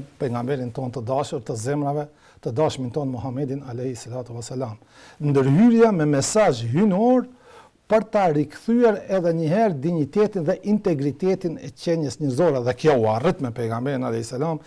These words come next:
gjatë misionit të tij njëzet e tri vjet me shpallje. Po flasim,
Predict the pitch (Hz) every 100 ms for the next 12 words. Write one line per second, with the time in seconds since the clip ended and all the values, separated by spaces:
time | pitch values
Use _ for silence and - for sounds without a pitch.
0 | - - 139 143 147 135 - 131 151 143
1 | 120 120 117 - 151 131 151 127 123 135
2 | 117 - 143 113 147 - 123 135 - -
3 | 113 98 101 104 - _ _ _ 117 143
4 | 127 110 117